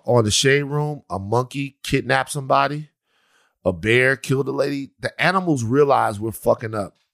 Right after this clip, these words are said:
First of all, rest in peace to those people. I'm not making light of that. That's very sad. But what I'm saying is, we have to try to live in homeostasis with our animal pals.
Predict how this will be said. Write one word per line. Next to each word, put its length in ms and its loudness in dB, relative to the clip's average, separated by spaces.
First 200 2
of 80 -4
all, 160 6
rest 220 2
in 60 -12
peace 220 -2
to 60 -8
those 220 -6
people. 420 -20
I'm 120 -12
not 160 -2
making 280 -8
light 200 -12
of 100 -20
that. 180 -16
That's 180 -16
very 300 -8
sad. 340 -14
But 80 0
what 80 6
I'm 120 2
saying 360 0
is, 420 -2
we 180 6
have 280 0
to 240 0
try 280 4
to 100 6
live 300 6
in 80 -2
homeostasis 1000 0
with 160 -6
our 200 0
animal 340 -2
pals. 560 -8